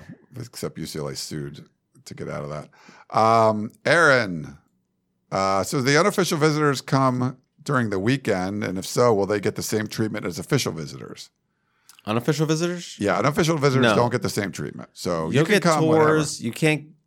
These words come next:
Speaker 2: get, like, your stuff paid for or anything
Speaker 1: Yeah.
Speaker 2: like that. They won't put you up in a hotel room. So, yeah, there's the big difference. So they won't be going to Nobu, you know, on a,
Speaker 1: Right.
Speaker 2: on U S C's dime. You know,
Speaker 1: No,
Speaker 2: they won't
Speaker 1: you
Speaker 2: have
Speaker 1: can't
Speaker 2: any
Speaker 1: do
Speaker 2: of
Speaker 1: that.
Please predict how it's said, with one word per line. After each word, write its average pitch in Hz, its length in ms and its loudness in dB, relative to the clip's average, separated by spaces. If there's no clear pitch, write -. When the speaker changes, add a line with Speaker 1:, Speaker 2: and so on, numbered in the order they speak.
Speaker 2:
get, 135 160 0
like, 113 240 2
your 101 120 0
stuff - 440 -2
paid 107 200 2
for 104 340 -2
or - 20 -2
anything 98 400 -4
Speaker 1:
Yeah. 92 140 2
Speaker 2:
like 87 80 -2
that. 101 180 -2
They 104 60 -2
won't 110 160 0
put 113 160 -6
you 113 40 4
up 104 80 -2
in 101 80 -2
a 104 40 -6
hotel 98 340 -2
room. 98 280 -4
So, 90 380 -6
yeah, - 220 -8
there's 95 220 -6
the - 160 -6
big 101 200 -2
difference. 95 460 -10
So 82 200 -8
they 107 120 -4
won't 131 240 2
be 160 100 4
going 147 220 4
to 143 80 4
Nobu, 120 680 4
you 107 140 -4
know, 101 360 0
on 101 200 -2
a, 95 40 0
Speaker 1:
Right. 98 340 0
Speaker 2:
on 98 360 -4
U 104 160 -4
S 104 120 -2
C's 98 140 -6
dime. 87 320 -6
You 80 100 -12
know, - 120 -16
Speaker 1:
No, 78 120 -8
Speaker 2:
they - 100 -10
won't 98 160 -12
Speaker 1:
you - 60 -10
Speaker 2:
have - 40 -10
Speaker 1:
can't 107 220 0
Speaker 2:
any 87 80 -4
Speaker 1:
do 67 40 -8
Speaker 2:
of 62 60 -8
Speaker 1:
that. - 100 -12